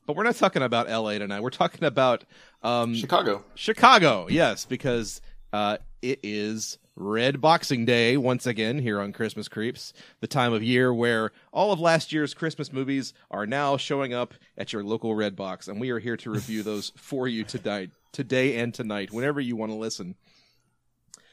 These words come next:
Speaker 2: But
Speaker 1: Uh,
Speaker 2: not at my local Red Box. None of the Red Boxes in my town, despite all of them having this fucking movie on the poster down in, like,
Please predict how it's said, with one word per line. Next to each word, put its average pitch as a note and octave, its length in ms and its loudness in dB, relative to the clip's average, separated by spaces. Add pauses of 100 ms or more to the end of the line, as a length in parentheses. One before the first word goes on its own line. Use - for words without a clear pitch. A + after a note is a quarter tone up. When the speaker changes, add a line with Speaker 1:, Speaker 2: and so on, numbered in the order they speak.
(240)
Speaker 2:
But A#2 120 4
Speaker 1:
Uh, A#2+ 60 2
Speaker 2:
not F#3+ 160 6
at G#3 80 0
my F3 180 6
local C3+ 340 4
Red F#2+ 180 -2
Box. F#2+ 400 0
None C#3 380 2
of F#3 80 4
the F#3 80 -2
Red D#3+ 180 0
Boxes C3+ 380 0
in B2 80 -2
my A2+ 160 -2
town, C#3 320 -2
despite A#2+ 300 2
all A#2+ 240 4
of C3 80 2
them B2+ 80 0
having A#2+ 340 -2
this G#2+ 160 -2
fucking G#2 320 -4
movie G2 260 -4
on F#2+ 200 -2
the F#2 80 -8
poster A2 560 0
down G2+ 280 -2
in, F#2+ 140 -6
like, F#2 260 -8